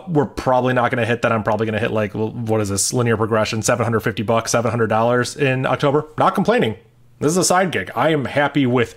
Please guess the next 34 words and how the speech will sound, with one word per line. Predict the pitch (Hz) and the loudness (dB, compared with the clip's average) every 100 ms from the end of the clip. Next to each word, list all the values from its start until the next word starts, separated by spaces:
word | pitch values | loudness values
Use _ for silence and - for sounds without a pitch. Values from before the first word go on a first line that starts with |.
| - | -2
anything | 151 165 139 120 | 0 0 0 -2
here. | 110 107 101 - - - - | 0 0 -2 -12 -16 -12 0
Twelve | 214 185 | 2 2
hundred | 180 208 156 107 | 2 4 2 2
was | 117 95 - - | 0 -2 -10 -20
huge. | - - - 175 160 82 - - - - | -18 -10 0 2 2 -2 -10 -12 -8 0
That's | 160 180 | 2 2
amazing. | 120 117 175 113 90 87 - - | 0 2 2 0 -4 -10 -20 -6
If | 113 135 | 0 2
I | 190 | 4
were | 165 | 4
at | 143 | 2
the | 139 | 0
casino, | 131 - 156 120 | -2 2 2 2
this | 131 143 | 2 0
would | 123 | 2
be | |
a | 120 | 0
hand | 117 139 135 | 2 0 0
pay, | 117 | 0
and | 104 | 2
I | |
would | 110 | 2
have | 117 | 2
to | 127 | 0
get | 120 | 0
a | 107 | 0
W | 127 127 120 | 2 2 0
two, | 127 123 117 - | 0 0 -2 -4
two, | - 143 | -2 -2
two | - - 196 | -4 0 2
G | 147 170 143 | 2 0 -2
tax | - 156 139 | 0 0 0
form. | - 85 | -6 -8